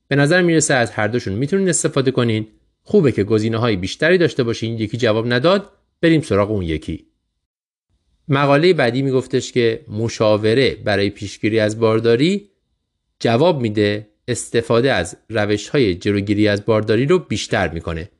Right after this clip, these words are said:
خیلی چیز عجیبی نیست. مقالهٔ بعدی هم که خیلی جالب بود، می‌گفت ایورمکتین برای درمان کووید به نظر می‌رسه تو جاهایی که استرونژیلویدوس بالاست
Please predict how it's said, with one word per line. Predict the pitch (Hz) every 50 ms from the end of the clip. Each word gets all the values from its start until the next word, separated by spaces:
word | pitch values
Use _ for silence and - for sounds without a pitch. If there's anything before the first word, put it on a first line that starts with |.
| _ _ _ _
خیلی | - - - 113 104 107 127 151
چیز | 147 - 117 113
عجیبی | 87 85 90 98 101 101 98
نیست. | 85 76 71 - - - _ _ _ _ _ _ _ _ _ _ _ _ _ _ _ _ _ _ _ _ _ _ _ _ -
مقالهٔ | 127 123 123 117 120 123 139 143
بعدی | 131 123 113 120 131 131
هم | 113 107
که | - 107
خیلی | - - 120 113 110 110 107
جالب | 104 117 113 110 110 110 110 117
بود، | 143 170 165 143 131 - _ _ _ _ _ _ _ -
می‌گفت | 135 127 131 165 190 185 - - - _ -
ایورمکتین | 143 127 120 113 117 117 113 113 117 113 110 - - - - - 175 156 123 117 120 131 _ _ _ _ _ _ _ _ _ _ _ -
برای | - 110 110 110 107 110 107
درمان | 104 110 110 107 110 107 104 104 107 107
کووید | 101 - - 107 101 113 139 165 160 131 123 120 - - -
به | 120 117 117 135 135
نظر | 139 143 139 135 135 175 196 220
می‌رسه | 214 202 190 175 165 151 147 - 147 135
تو | 139 - - 170
جاهایی | 147 131 - 131 120 107 104 147 160 147 123
که | - - 90 82 -
استرونژیلویدوس | - 120 110 - - - 117 104 113 113 110 104 107 110 107 110 110 110 110 113 151 151 143 - - - _ _ -
بالاست | 127 110 104 113 104 98 95 95 107 123 139 156 156 - - -